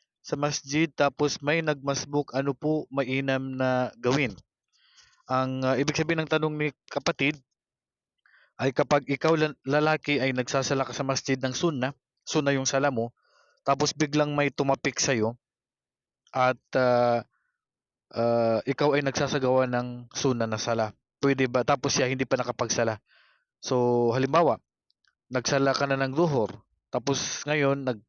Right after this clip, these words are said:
tumayo ka after ng dhikr at nagsagawa ka ng dalawang raka'a ng sunnah to ar-rawatib, tapos may tumapik sa likod mo.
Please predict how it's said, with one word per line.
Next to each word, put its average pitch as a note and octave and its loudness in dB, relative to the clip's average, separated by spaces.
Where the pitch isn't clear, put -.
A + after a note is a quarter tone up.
tumayo C3+ 2
ka C#3 4
after C3 0
ng B2+ -6
dhikr C#3+ 0
at C3 0
nagsagawa C3 2
ka C3 0
ng B2+ -2
dalawang B2 2
raka'a C#3 2
ng A#2 2
sunnah D#3+ 0
to C3+ 0
ar-rawatib, C#3 2
tapos C#3 0
may C3 -2
tumapik C3 -2
sa - -2
likod B2+ 0
mo. E3 0